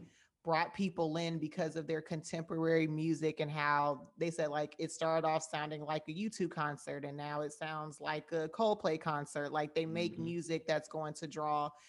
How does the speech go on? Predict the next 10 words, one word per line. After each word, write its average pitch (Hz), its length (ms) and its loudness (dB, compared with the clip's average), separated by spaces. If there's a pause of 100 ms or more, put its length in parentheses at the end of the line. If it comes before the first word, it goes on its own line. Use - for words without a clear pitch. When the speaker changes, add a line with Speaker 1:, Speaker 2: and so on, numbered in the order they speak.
(200)
Speaker 1:
the 170 160 2
attention 160 500 -4
of, 147 160 -8
like, 151 400 -2 (880)
a 196 80 2
younger 240 360 6
crowd 196 480 4
or 180 100 2
just, 180 300 -2
like, 170 240 2